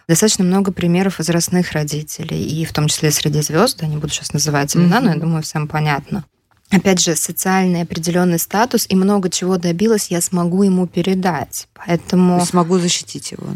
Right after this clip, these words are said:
Speaker 1: Да, смог-,
Speaker 2: Ну,
Speaker 1: ну,
Speaker 2: со-,
Speaker 1: защитить,
Speaker 2: со-, социально,
Speaker 1: обеспечить
Speaker 2: да,
Speaker 1: его, даже
Speaker 2: обеспечить, да.
Speaker 1: если с-, там, предположим, я буду уже
Speaker 2: Мгм.
Speaker 1: в пенсионном возрасте в каком-то и так далее. Опять же, щас очень мало людей, которые планируют ж-, жить на одну пенсию, да, то есть они как-то об этом заботятся. И в этом плане как раз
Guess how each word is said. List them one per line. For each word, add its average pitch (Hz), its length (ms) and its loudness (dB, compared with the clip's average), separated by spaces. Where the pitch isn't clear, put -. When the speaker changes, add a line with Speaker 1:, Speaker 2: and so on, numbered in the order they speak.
Speaker 1:
Да, 190 280 2
смог-, 190 380 0
Speaker 2:
Ну, - 0 -
Speaker 1:
ну, 240 200 2
Speaker 2:
со-, 185 60 -2
Speaker 1:
защитить, 220 380 0
Speaker 2:
со-, 262 100 0
социально, 208 280 0
Speaker 1:
обеспечить 320 360 -2
Speaker 2:
да, 220 60 -4
Speaker 1:
его, 226 160 -2
даже 240 240 0
Speaker 2:
обеспечить, 240 240 -2
да. 220 120 0
Speaker 1:
если 233 220 -2
с-, - 140 -6
там, 165 480 -2
предположим, 170 460 0
я 165 160 -2
буду 160 320 -4
уже 165 220 2
Speaker 2:
Мгм. 180 120 0
Speaker 1:
в - 40 -6
пенсионном 151 500 -2
возрасте 165 500 0
в - 40 -20
каком-то 143 480 -6
и 143 40 -6
так 156 220 -4
далее. - 200 -2
Опять 160 180 0
же, 160 80 2
щас - 240 -2
очень - 240 -4
мало 214 200 2
людей, 202 260 2
которые 170 420 0
планируют 160 720 0
ж-, 143 300 -2
жить 165 240 2
на 151 140 0
одну 151 240 -2
пенсию, 147 520 -4
да, 156 100 0
то - 120 -4
есть - 180 -6
они 147 100 -2
как-то 151 320 -2
об 151 100 0
этом 165 220 2
заботятся. 165 560 0
И 156 40 0
в - 20 4
этом 190 200 0
плане 190 260 2
как - 180 -6
раз 180 240 0